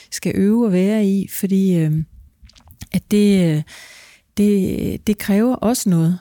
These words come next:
Og det må, altså, det vi måske har gjort her, det er jo, at faktisk vi er, jeg var lige ved at sige, tvunget i armene på hinanden, men det er vi ikke. Vi er forpligtet i armene på hinanden. Øh, og det, øh, den systematik,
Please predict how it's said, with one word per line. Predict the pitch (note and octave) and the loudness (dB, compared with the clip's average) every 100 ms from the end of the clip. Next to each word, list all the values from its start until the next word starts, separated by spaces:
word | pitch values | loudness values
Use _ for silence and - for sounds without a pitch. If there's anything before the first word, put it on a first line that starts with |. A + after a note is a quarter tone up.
| _ | _
Og | G3 | -4
det | G#3+ | 0
må, | G#3 G3+ F#3+ F3+ _ - | 2 2 0 -4 _ -8
altså, | F#3 G3 F3+ - | -4 -4 -4 -2
det | A#3 | 0
vi | A#3 | 2
måske | G#3+ F3 - A3+ A3+ G3+ - _ | 2 2 0 0 0 -2 -10 _
har | - F#3+ | -6 -4
gjort | - A3+ G#3 | 0 0 0
her, | G#3 A3+ G#3 - - - _ - | 0 0 -2 -6 -20 -20 _ 0
det | A3+ | 2
er | G#3 | 2
jo, | G3+ F#3+ | 2 2
at | F3 | 0
faktisk | F3+ F#3+ - F3+ F#3 | -4 -4 -6 -8 -4
vi | F3+ F3 | -2 0
er, | D#3+ D#3+ _ _ _ _ _ _ | 0 -4 _ _ _ _ _ _
jeg | F#3 | 0
var | |
lige | F#3+ G#3+ | 2 0
ved | |
at | G#3 | -2
sige, | F3+ | -4
tvunget | - G3+ A3+ A#3+ | -2 0 2 2
i | |
armene | F3 G3 A3+ | 2 0 0
på | - | 0
hinanden, | F3+ E3+ F3+ G3 | 0 2 2 0
men | F3+ | 0
det | F#3+ | 0
er | G#3+ | 0
vi | |
ikke. | A3 A#3 | -2 -2
Vi | G3+ | -2
er | G3 | -2
forpligtet | G3 B3+ C#4+ - F3 | -2 -2 -4 -2 0
i | |
armene | D#3+ E3 F#3+ F3 | 0 0 0 0
på | E3 | -2
hinanden. | D#3+ E3 E3+ E3 - F#3+ | 0 -2 -2 -6 -4 -2
Øh, | F#3 E3+ E3+ - _ - - - _ | 0 0 -2 -8 _ -20 -20 -20 _
og | G3 - | -4 0
det, | B3 B3 A3+ F#3 F3 D#3+ D#3+ | 2 2 2 2 0 0 -4
øh, | - A#3 | -4 -2
den | A#3 | -2
systematik, | - G#3 - F3+ F3 - B3+ - | -2 -4 -4 -4 -2 -2 -4 -6